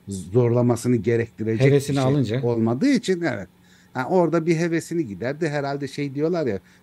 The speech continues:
Speaker 1: "Bir filmimiz olsun, ölümsüz olalım. Hani orada
Speaker 2: Hmm.
Speaker 1: kalalım." falan. Belki öyle düşündüğü için falan. Bu da şey, e, yani böyle elle çizilmiş bir kadın gibi estetiği yoktur. Yani işin ilginç tarafı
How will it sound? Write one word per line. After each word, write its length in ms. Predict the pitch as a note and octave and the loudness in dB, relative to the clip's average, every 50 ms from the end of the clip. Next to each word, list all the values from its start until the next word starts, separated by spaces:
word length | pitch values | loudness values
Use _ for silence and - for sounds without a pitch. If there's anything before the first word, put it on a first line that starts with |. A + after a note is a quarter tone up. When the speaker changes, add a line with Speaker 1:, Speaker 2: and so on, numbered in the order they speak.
| - | -10
Speaker 1:
"Bir 80 | - C#3 | -10 -8
filmimiz 580 | - - C#3 C3+ C3 B2 B2+ C3 C#3 B2+ G#2+ G2 | -8 -6 -8 -6 -4 -2 0 0 0 0 -2 -2
olsun, 300 | F#2+ G2 - - C3+ B2 | -4 -4 -4 -4 -2 -2
ölümsüz 480 | A2 G#2 G#2 A2 G#2 - - G2 F2 F#2+ | -2 0 -2 -4 -6 -6 -10 -10 -10 -8
olalım. 340 | E2+ E2 E2 D#2+ D#2 D2 | -8 -8 -10 -12 -14 -14
Hani 160 | D#2+ F2 F2+ C3 | -12 -10 -6 -4
orada 300 | A#2+ G2 G2+ G2+ F#2+ F2+ | -2 -2 -2 -4 -4 -6
Speaker 2:
Hmm. 100 | F2 E2+ | -8 -8
Speaker 1:
kalalım." 360 | E2+ D#2+ C2+ C2 C#2 E2 E2+ | -8 -10 -10 -12 -14 -16 -16
falan. 360 | - E2+ E2+ F2 F2+ G2 F2 | -14 -10 -8 -6 -6 -4 -4
Belki 360 | G2 F#2 F2+ - - - G2 - _ - - - _ - - | -4 -4 -4 -6 -8 -12 -12 -12 _ -20 -20 -20 _ -8 -2
öyle 380 | - B2 A#2+ A2+ F#2+ F#2 E2 D#2 | 2 2 2 4 2 0 -2 -4
düşündüğü 440 | E2+ - - E2 D#2+ E2 D2+ - E2 | -10 -14 -12 -14 -14 -14 -12 -10 -10
için 320 | E2 D#2+ - - F#2 F2+ | -10 -10 -12 -12 -12 -12
falan. 280 | - A2 A#2+ D#3+ G#3 - - - - - - - - - | -8 -6 -6 -6 -6 -8 -12 -20 -20 -20 -20 -20 -10 -2
Bu 140 | F3+ B3+ D4 | 0 2 4
da 120 | D4+ C4+ | 4 2
şey, 180 | - - F3+ B2+ | 4 2 2 2
e, 520 | A2 - - - - - - - - F#2+ G2 G2 F#2+ F#2+ G2 G2+ | 0 -2 -12 -20 -20 -20 -20 -16 -10 -6 -6 -4 -4 -4 -4 -2
yani 400 | A#2 C3+ C3 B2 B2+ A#2+ A2+ C3+ | 0 0 0 0 -2 -4 -4 0
böyle 200 | D3+ D3 C3+ C#3 | 0 2 2 2
elle 400 | C3+ - G3+ G#3 F#3 D#3+ F3+ F3+ | 0 0 0 0 2 0 -2 -2
çizilmiş 520 | - - F#3+ E3 E3+ C#3+ C#3+ D#3 - - - | -2 -8 -8 -8 -6 -8 -8 -10 -10 -14 -16
bir 40 | |
kadın 340 | E3 - D#3+ D#3 E3+ F3+ D3+ | -8 -8 -6 -4 -2 -2 -2
gibi 180 | A2+ C3 D#3 A3+ | -2 -4 -4 -2
estetiği 540 | E3+ E3 D3 - - E3+ D#3+ - F3 F3+ F3 | -2 -2 -4 -4 -6 -12 -10 -8 -6 -4 -2
yoktur. 320 | E3+ D#3+ - - - - - _ _ _ - - | -2 -4 -4 -12 -20 -20 -20 _ _ _ -6 -2
Yani 200 | A2 A2+ A2+ G#2+ | -2 0 0 -2
işin 280 | B2 A#2 - B2 A#2 A#2 | -4 -6 -8 -6 -6 -6
ilginç 260 | A2 G#2 G#2 A#2 A2+ - | -6 -4 -4 -6 -6 -6
tarafı 360 | - A2+ A2 A2+ - - E3+ | -6 -6 -6 -6 -8 -12 -14